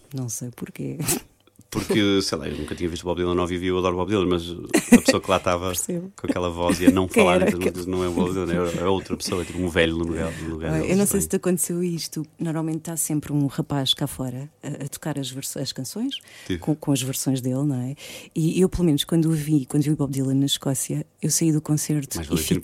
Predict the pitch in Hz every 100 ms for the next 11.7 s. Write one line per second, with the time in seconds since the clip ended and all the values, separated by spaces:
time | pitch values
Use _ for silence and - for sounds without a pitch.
0 | 165 165 - 165 175 180 160 - 196 196
1 | 202 220 233 - - - - - 339 -
2 | - - - - - 277 90 277 277 269
3 | 277 277 254 240 - 233 - 151 - 92
4 | 151 143 - 135 127 - - - 110 98
5 | - - 82 73 76 73 - 80 85 87
6 | 85 87 85 80 87 87 85 85 85 82
7 | 85 87 87 85 87 90 98 87 87 -
8 | - - - _ 101 98 95 95 - 95
9 | 95 - _ _ _ _ _ - _ -
10 | 95 98 92 98 98 95 90 95 98 95
11 | - 85 - - 165 139